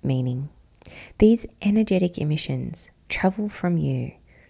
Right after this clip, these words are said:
through the audible network in the group and arrive at the next person.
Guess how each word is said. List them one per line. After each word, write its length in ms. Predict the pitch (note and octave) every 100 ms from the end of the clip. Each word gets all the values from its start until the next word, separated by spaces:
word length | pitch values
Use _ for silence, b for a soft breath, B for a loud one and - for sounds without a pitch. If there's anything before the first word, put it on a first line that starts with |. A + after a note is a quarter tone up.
| -
through 360 | - G#3 G#3
the 140 | - -
audible 400 | E3+ G3 G#3 G#3+
network 480 | F3+ - D3+ D#3+ -
in 100 | E3
the 80 | F3+
group 380 | D3 C#3+ - - B B -
and 160 | D#3+
arrive 520 | D#3 D#3+ D#3+ D#3 E3 -
at 120 | D#3
the 80 | D#3
next 340 | C#3+ D#3 -
person. 480 | - - - - -